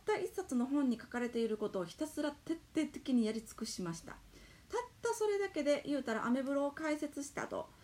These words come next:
私がエスエヌエス上に露出をスタートした時から見ても、言うたら半年ほどしか経ってません。たった半年ほどで六十五万円売り上げた。それも、言うたら本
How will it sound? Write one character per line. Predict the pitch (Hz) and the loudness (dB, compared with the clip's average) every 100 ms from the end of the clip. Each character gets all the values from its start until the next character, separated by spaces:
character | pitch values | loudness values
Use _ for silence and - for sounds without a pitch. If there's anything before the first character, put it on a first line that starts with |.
| - | -10
私 | - 269 277 | -4 -2 0
が | 285 | 0
エ | 269 | 0
ス | 269 | 0
エ | 269 | 0
ヌ | 277 | 0
エ | |
ス | 269 | -4
上 | 247 262 | -2 0
に | 262 | 2
露 | 247 | 0
出 | 233 226 - 247 | 0 -4 -2 0
を | 240 | 0
ス | - | -2
タ | 330 | -4
ー | 330 | -2
ト | 160 | -4
し | 165 | -6
た | - - - - - - - | -6 -8 -10 -20 -20 -20 -4
時 | 427 415 | 0 0
か | - 269 | 0 0
ら | |
見 | 190 285 | 0 0
て | 226 | 2
も、 | 175 196 - | 0 -2 -2
言 | 277 | -4
う | |
た | 294 | -2
ら | - | -2
半 | - 370 | -2 -2
年 | 403 381 | 0 0
ほ | 381 | -2
ど | |
し | 359 | -2
か | - | -6
経 | - | -10
っ | |
て | - | -8
ま | - | -8
せ | - | -8
ん。 | |
た | - - - - - 440 | -12 -18 -20 -20 -8 -6
っ | 494 - | -6 -4
た | 480 | -4
半 | 403 453 | 0 0
年 | 427 427 392 | 0 0 2
ほ | 392 | 0
ど | 381 | 0
で | 370 | 0
六 | 277 247 | 0 -2
十 | 240 254 | -4 -2
五 | 240 254 | 2 2
万 | 254 240 | 2 2
円 | 160 | 0
売 | - 165 | -2 -2
り | 170 | -2
上 | 165 | -4
げ | |
た。 | - 147 - - - | -8 -10 -12 -20 -8
そ | - | -4
れ | 392 | -2
も、 | 349 370 208 - | 0 0 -2 -2
言 | 254 | -4
う | |
た | 233 | -2
ら | 117 | -4
本 | - 311 294 | -2 2 2